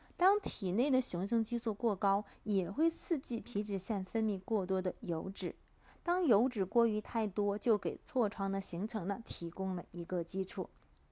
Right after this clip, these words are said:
第二个呢，是属于它形成了一个堵塞。当第一个代谢异常出现了问题时，很多人是不足以引起它的重视的，所以呢，就会形成一个堵塞。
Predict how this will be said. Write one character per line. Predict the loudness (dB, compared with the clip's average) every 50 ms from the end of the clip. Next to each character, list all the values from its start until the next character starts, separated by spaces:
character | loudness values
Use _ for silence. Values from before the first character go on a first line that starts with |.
| -20 -20 _ _ _ _ -20 -20 -10
第 | 0 6 8
二 | 10 10 10 10
个 | 8 4 2
呢， | 4 4 4 4 2 0 -4 _ _ _ _ _ _ _ _ _ _ _ -8
是 | -2 2 4 4 4
属 | 4 2 2 0 0
于 | 0 0 -2 -2 -4 -6 _ -8
它 | -2 0 2 2
形 | 2 0 0 0 0
成 | -2 -2 -2 -4 -4
了 | -2 -2 -2
一 | -2 -4
个 | -2 -2 -2 -2
堵 | -2 -6 -6 -6
塞。 | -4 -2 0 0 0 -2 -4 -10 -20 -14 -4
当 | 0 0 0 2 2
第 | 2 4 4 4 4 4
一 |
个 | 2 4 6 6 6 6
代 | 4 0 0 2 2 4
谢 | 4 4 4 2 0
异 | 0 0 0 0 0
常 | 0 -2 -4 -4 -4 -4
出 | -4 -2 -2 0
现 | 0 0 0
了 | 0 0
问 | 0 0 -2 -2 -2 -4
题 | -4 -6 -4 -4
时， | -4 -4 -4 -6 -8 -8 -10 -14 -20
很 | -20 -10 -4 -2 -2 -2 -2 0
多 | 2 4 4 4 4
人 | 2 2 0
是 | 0 2 2 0 -2 -4 -6 _ _ _ -4
不 | 0 0 0
足 | 0 0 0 0 0
以 | 0 0 -2
引 | 0 0 0 0
起 | -2 -4 -4
它 | -4 -4 -4
的 | -4 -4 -4
重 | -2 -2 -2 -2 -2
视 | -2 -2 -2 -2
的， | -6 -8 -12 -14 -20 -16 -8
所 | -2 2 2 4
以 | 4 2 2
呢， | 0 0 -2 -2 0
就 | 2 2 2
会 | 2 2 0 0
形 | 0 0 0 0 -2
成 | -2 -2 -4 -4 -6
一 | -6 -4
个 | -2 -2 -2 -2
堵 | -4 -6 -8 -8 -4
塞。 | -4 -2 -4 -4 -6